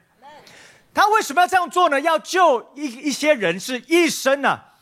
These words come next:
因为怕死成为死的奴仆。奴仆的概念呢，不是 servant，这边的原文都是讲说 slave，slave 就是奴隶，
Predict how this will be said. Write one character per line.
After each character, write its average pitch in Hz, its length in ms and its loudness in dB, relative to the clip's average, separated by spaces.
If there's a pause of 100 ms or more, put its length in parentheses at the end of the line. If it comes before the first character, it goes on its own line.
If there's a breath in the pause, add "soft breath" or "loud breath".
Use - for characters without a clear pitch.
(440 soft breath)
因 311 200 2
为 302 200 2 (180)
怕 285 640 0
死 147 580 -12 (140)
成 214 360 2
为 160 240 0
死 156 600 -8
的 143 320 0 (420)
奴 117 400 2
仆。 104 380 -4 (520 loud breath)
奴 160 300 0
仆 147 260 -2
的 170 120 0
概 175 240 -2
念 156 240 -4
呢， 92 180 -12
不 160 100 -2
是 160 280 -4
servant， 175 640 -2 (1160)
这 214 120 0
边 220 160 0
的 214 120 0
原 147 260 -2
文 143 160 -4
都 160 100 -4
是 156 160 -6
讲 98 260 -8
说 127 220 -4
slave，slave 143 1900 -4 (420 soft breath)
就 143 120 -8
是 143 140 -4
奴 113 300 -6
隶， 139 240 -6